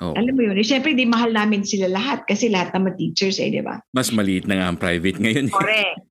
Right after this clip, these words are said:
Speaker 2: Oh, so we also included them.
Speaker 1: Yeah.
Speaker 2: And then I, I think during the pandemic, we worked hard with, uh, to really launch it because in fairness to us, the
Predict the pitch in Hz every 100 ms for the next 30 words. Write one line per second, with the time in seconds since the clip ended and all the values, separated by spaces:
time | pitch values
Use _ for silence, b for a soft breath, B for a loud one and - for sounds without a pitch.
0 | - 208 254 285 302 277 269 269 254 254
1 | 247 220 190 175 175 160 - 120 - _
2 | 87 82 76 71 76 262 262 262 247 254
3 | 240 - 254 269 302 254 254 262 240 233
4 | 208 196 185 202 208 202 185 190 185 -
5 | 170 175 175 170 160 160 160 98 135 123
6 | 117 185 - _ _ 214 208 240 254 226
7 | 185 175 185 233 220 233 233 233 226 B
8 | B B - - 247 247 269 285 302 294
9 | 294 254 - 208 180 170 190 - - 185
10 | 180 175